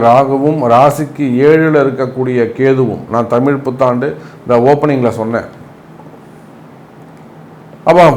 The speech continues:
முதல் பதிவுல என்ன சொன்னேன்? கிரக அமைப்புகள். அப்ப மீன ராசிக்கு ராசியில் இருக்கக்கூடிய ராகு, ராசிக்கு ஏழுல இருக்கக்கூடிய கேது. இந்த ராகு கேதுவை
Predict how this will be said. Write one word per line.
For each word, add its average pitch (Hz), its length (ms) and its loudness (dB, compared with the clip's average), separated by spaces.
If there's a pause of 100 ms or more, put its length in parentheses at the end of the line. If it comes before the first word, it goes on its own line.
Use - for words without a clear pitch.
முதல் 180 300 4
பதிவுல 165 340 4
என்ன 156 100 2 (100)
சொன்னேன்? 151 340 2 (220)
கிரக 139 200 2 (160)
அமைப்புகள். 135 560 -2 (1400)
அப்ப 151 160 4 (160)
மீன 202 240 2 (160)
ராசிக்கு 160 500 0 (260)
ராசியில் 165 440 2
இருக்கக்கூடிய 131 440 -2 (140)
ராகு, 104 340 2 (520)
ராசிக்கு 156 460 0 (200)
ஏழுல 180 300 0
இருக்கக்கூடிய 127 500 -4 (100)
கேது. 95 240 -12 (1300)
இந்த 160 120 4 (180)
ராகு 180 400 4 (160)
கேதுவை 147 400 2